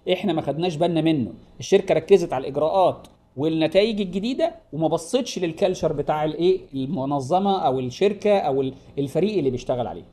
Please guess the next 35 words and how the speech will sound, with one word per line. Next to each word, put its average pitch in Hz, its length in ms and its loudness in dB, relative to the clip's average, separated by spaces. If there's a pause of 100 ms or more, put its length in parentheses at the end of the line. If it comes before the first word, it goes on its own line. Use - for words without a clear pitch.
(220)
وطبعا 180 380 2
ده 254 240 4 (380)
مهما 226 340 4
هنحسن 208 580 0
في 202 100 0
الاجراءات 190 640 0
مش 147 240 -4
هنقدر 160 260 2
نحسن 147 380 -4
النتائج. 123 360 -6 (320)
من 196 180 2
الامثله 208 460 0
على 165 180 2
الموضوع 170 360 2
ده 233 280 2 (400)
اللي 156 140 0
بيحصل 190 460 0
دلوقتي 190 360 -2
ان 165 120 -2
احنا 175 360 -2 (200)
نجيب 156 420 -2 (380)
model 143 260 0
كويس 165 640 -2
فيه 156 220 -6
نتيجه 160 300 -2
كويسه 180 520 0 (140)
لاي 180 360 0
شركه، 165 460 0
في 143 200 -6
مثلا 156 380 -2
في، 139 240 0
في، 135 460 -2
في 139 120 -10
بعض 151 240 -2
الحكومات، 156 800 -4